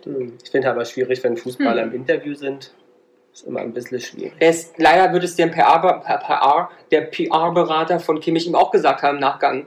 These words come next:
Speaker 3: Weil es
Speaker 2: Macht
Speaker 3: war ja
Speaker 2: er?
Speaker 3: nämlich leider auch so ein Interview beim Spiel. Also kurz danach an dieser Spielwand.
Speaker 2: Oh Gott,
Speaker 3: Und hat
Speaker 2: ey.
Speaker 3: auch gesagt: So, Junge, halt doch einfach die Schnauze, tut auch nicht weh.
Speaker 2: Das stimmt, das, ich denke, er wird ja auch nicht der Einzige sein.
Speaker 3: Na, überhaupt nicht. Und ist auch total fein. Und von mir darf auch sagen, weil ich finde auch, jede Diskussion muss zugelassen werden, nämlich in allen Richtungen.
Speaker 2: Ja.
Speaker 3: Da haben wir sehr viele in Deutschland, die nicht mehr zugelassen sind.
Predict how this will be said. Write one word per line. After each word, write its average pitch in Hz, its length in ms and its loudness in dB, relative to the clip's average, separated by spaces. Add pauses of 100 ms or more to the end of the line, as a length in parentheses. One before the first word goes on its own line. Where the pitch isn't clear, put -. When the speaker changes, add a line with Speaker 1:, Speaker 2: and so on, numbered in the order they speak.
Speaker 3:
Weil 110 120 0
es 104 60 -2
Speaker 2:
Macht 107 80 -4
Speaker 3:
war 165 100 4
ja - 60 6
Speaker 2:
er? - 60 6
Speaker 3:
nämlich 190 220 4
leider - 240 6
auch - 80 4
so - 100 0
ein 160 60 0
Interview 165 340 2
beim 151 220 0
Spiel. 190 460 2 (140)
Also 139 180 -2
kurz 143 220 -2
danach 143 260 2
an 151 80 0
dieser 147 160 -2
Spielwand. 180 560 0 (100)
Speaker 2:
Oh 180 320 -6 (100)
Gott, 190 200 -6
Speaker 3:
Und 165 80 -4
hat 165 80 -2
Speaker 2:
ey. - 60 2
Speaker 3:
auch 185 60 4
gesagt: 165 280 0
So, 156 180 0
Junge, 185 340 4
halt 143 160 -2
doch 151 60 0
einfach 147 180 0
die 160 60 -2
Schnauze, 175 460 2
tut - 140 -6
auch 214 80 4
nicht 175 180 -2
weh. 131 160 0 (520)
Speaker 2:
Das - 120 -8
stimmt, 233 180 -2
das, 208 160 -6 (220)
ich 226 120 -6
denke, 226 240 -4
er 202 140 -2
wird 214 100 -6
ja 214 120 -2
auch 208 40 -4
nicht 208 140 -8
der 160 120 -6
Einzige 202 360 -12
sein. 175 240 -6 (140)
Speaker 3:
Na, - 100 0
überhaupt 165 440 0
nicht. 156 200 2
Und 151 60 0
ist 160 100 0
auch 165 80 4
total 165 240 2
fein. 180 300 2
Und 143 180 -4
von 156 140 -2
mir 147 80 4
darf 143 140 -2
auch 135 120 -2
sagen, 156 240 0
weil - 80 -2
ich - 80 -6
finde 160 180 -2
auch, 156 80 -2
jede 156 120 -4
Diskussion 156 340 -4
muss 151 140 -8
zugelassen 160 340 -4
werden, 156 80 0
nämlich 147 220 -6
in - 80 -8
allen 160 180 -2
Richtungen. 175 500 -6
Speaker 2:
Ja. 202 100 -2
Speaker 3:
Da 175 100 -6
haben 151 100 -10
wir 143 80 -2
sehr 151 140 0
viele 160 160 -6
in 160 80 -6
Deutschland, 156 260 -4
die 156 60 -10
nicht 156 160 -10
mehr 160 80 -4
zugelassen 165 460 -6
sind. 196 200 -8